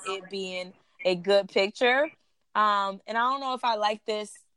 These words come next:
this because when I did it, when I was feeling, like, down this week,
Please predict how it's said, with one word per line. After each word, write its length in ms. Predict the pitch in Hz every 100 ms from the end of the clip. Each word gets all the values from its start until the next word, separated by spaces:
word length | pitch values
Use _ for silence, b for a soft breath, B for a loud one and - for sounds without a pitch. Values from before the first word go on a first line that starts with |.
| _
this 400 | 196 208 202 202
because 720 | - 196 - 202 202 196 196 208
when 140 | 202
I 120 | 202 190
did 300 | 180 190 196
it, 280 | 214 233 -
when 120 | 196
I 80 | 202
was 180 | 202 -
feeling, 300 | 208 202 196
like, 200 | 196 185
down 340 | 185 190 196
this 220 | 196 -
week, 240 | 214 208